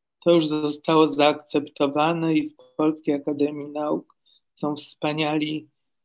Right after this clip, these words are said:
interpretatorzy dzieł literackich poprzez psychoanalizę. Powstał też ośrodek psychoanalizy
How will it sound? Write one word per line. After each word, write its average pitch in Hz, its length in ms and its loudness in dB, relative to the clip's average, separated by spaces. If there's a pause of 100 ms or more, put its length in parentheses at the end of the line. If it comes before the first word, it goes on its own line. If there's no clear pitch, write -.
(280)
interpretatorzy 147 1500 0
dzieł 143 360 6
literackich 139 1120 0 (500)
poprzez 151 460 -4
psychoanalizę. 139 1500 -6 (360)
Powstał 156 580 2
też 151 240 2
ośrodek 170 1040 2 (680)
psychoanalizy 135 1400 -2